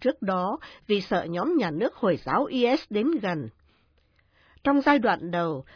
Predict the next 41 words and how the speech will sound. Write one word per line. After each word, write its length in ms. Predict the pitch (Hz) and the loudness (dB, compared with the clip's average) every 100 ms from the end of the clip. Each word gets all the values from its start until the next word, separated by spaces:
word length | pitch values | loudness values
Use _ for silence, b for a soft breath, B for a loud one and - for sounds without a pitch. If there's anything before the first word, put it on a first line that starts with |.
| b | b
cơ 120 | 311 302 | 4 6
quan 160 | 294 294 | 4 2
cứu 200 | 285 381 | 4 2
trợ 140 | 247 - | 2 -2
của 120 | 170 | -4
Tòa 200 | - 147 156 | -2 -2 -2
Thánh 160 | 185 320 | -4 -2
tại 120 | - - | -2 0
Trung 220 | 285 277 | 0 2
Đông 280 | 269 269 269 | 2 2 0
gửi 220 | - 165 131 | -2 -4 -4
chín 220 | - 240 339 | -4 0 0
trăm 200 | 294 269 - | 0 -2 -2
thùng 280 | 196 160 - - - | -2 -4 -8 -18 -8
thực 200 | 196 - | -6 -6
phẩm 320 | - 160 123 143 | -6 -6 -6 -8
cho 120 | - | -6
các 260 | 262 294 - - | -4 -4 -4 0
gia 140 | 269 | 0
đình 280 | 196 170 139 - | 0 -2 -4 -6
tị 140 | 180 | -6
nạn. 280 | 160 160 113 - b b b b b b | -6 -6 -8 -14 b b b b b b
Mỗi 220 | 202 381 - | -2 0 4
thùng 320 | 240 202 165 | 4 4 -2
trị 120 | - - 147 | -4 -4 -2
giá 80 | 180 240 | -2 0
bốn 260 | 214 262 330 | 2 4 4
mươi 100 | 294 | 4
Mỹ 200 | 269 311 | 2 -2
Kim 300 | - 277 277 294 B | 0 0 0 -4 B
và 100 | - | -6
có 160 | 170 277 - | -2 -2 0
thể 180 | 185 | -2
giúp 180 | 131 269 294 | 0 -2 4
lương 220 | 262 269 | 4 6
thực 260 | - - | 0 -4
cho 100 | - | -4
mỗi 200 | 240 254 294 | -4 -2 0
gia 120 | 269 | 0
đình 300 | 220 185 160 | 0 -2 -4
năm 180 | 202 262 | -2 -2